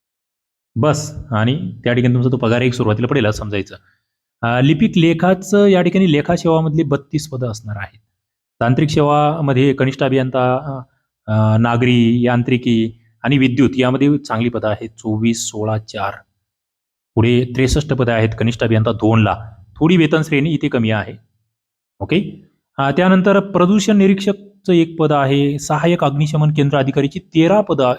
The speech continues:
या ठिकाणी आहेत. अग्निशमन सेवेमध्ये चालक, यंत्र चालक, चालकची मोठी पदं आहे बघा. चालक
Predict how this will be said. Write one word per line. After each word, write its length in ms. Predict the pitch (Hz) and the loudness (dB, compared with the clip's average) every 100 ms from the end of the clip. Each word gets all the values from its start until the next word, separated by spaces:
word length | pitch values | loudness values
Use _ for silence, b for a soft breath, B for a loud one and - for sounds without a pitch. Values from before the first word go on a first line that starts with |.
| 123 | -4
या 100 | 113 | -4
ठिकाणी 300 | 110 104 101 | -6 -8 -10
आहेत. 260 | 95 - _ _ _ _ _ _ _ _ _ _ _ _ | -12 -18 _ _ _ _ _ _ _ _ _ _ _ _
अग्निशमन 520 | 120 147 202 196 185 | 0 2 4 4 2
सेवेमध्ये 460 | 185 180 165 165 165 | 2 2 2 2 0
चालक, 460 | 165 143 160 208 202 | 0 -2 0 2 2
यंत्र 200 | 185 190 | 2 2
चालक, 320 | 185 185 175 | 2 2 2
चालकची 380 | 165 160 160 180 | 0 -2 -4 -4
मोठी 300 | 135 131 151 | -4 -6 -8
पदं 160 | 123 | -6
आहे 80 | 107 | -4
बघा. 180 | 110 117 b b b _ - | -2 -4 b b b _ -4
चालक 480 | 143 156 180 175 | 0 2 2 2